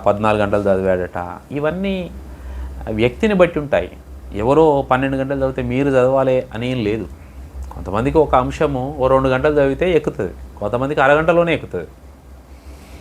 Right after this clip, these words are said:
ఇక్కడ ఎన్ని గంటలు, ఎంత టైమ్ అనేది కాదు, మీ పరిస్థితి ఏంటి, మీరు ఎంతసేపు చదవగలరు.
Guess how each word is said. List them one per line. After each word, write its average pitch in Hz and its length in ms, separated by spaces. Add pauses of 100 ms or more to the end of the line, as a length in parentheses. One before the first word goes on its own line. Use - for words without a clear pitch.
(280)
ఇక్కడ 117 180
ఎన్ని 123 220
గంటలు, 160 360
ఎంత 143 220
టైమ్ 156 280
అనేది 151 200
కాదు, 110 340 (120)
మీ 110 380
పరిస్థితి 165 540
ఏంటి, 170 200
మీరు 202 260
ఎంతసేపు 180 380
చదవగలరు. 107 580